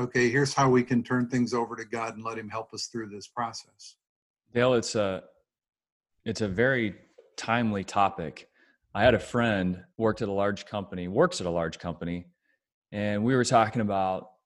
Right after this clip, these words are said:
Speaker 2: the changes in employment structure, corporate downsizing,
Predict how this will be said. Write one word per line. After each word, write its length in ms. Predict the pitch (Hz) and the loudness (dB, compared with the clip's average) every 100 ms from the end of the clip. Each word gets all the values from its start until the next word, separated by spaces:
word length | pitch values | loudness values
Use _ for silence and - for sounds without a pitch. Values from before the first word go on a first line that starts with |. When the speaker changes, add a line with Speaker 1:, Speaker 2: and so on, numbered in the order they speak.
| - | -6
Speaker 2:
the 80 | 107 | -6
changes 600 | - 117 117 107 107 95 | 0 2 2 2 -4 -4
in 80 | 98 | -6
employment 480 | 87 113 113 104 80 | -4 -2 -2 -2 -6
structure, 680 | - 101 - 107 98 95 - _ _ | -4 -4 -4 -6 -6 -8 -14 _ _
corporate 360 | 135 120 107 | 2 2 0
downsizing, 840 | 101 98 101 - 104 95 92 98 | -4 -2 -2 0 0 0 -4 -6